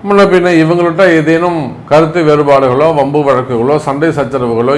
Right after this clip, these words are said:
இருக்குமே ஆனால், அந்த மாதிரியான சண்டை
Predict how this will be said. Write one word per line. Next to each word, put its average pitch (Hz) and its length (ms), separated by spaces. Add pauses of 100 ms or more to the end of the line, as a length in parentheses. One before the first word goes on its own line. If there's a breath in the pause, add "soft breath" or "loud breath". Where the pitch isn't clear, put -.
இருக்குமே 135 440 (160)
ஆனால், 131 280 (1800)
அந்த 208 200 (180)
மாதிரியான 160 540
சண்டை 151 180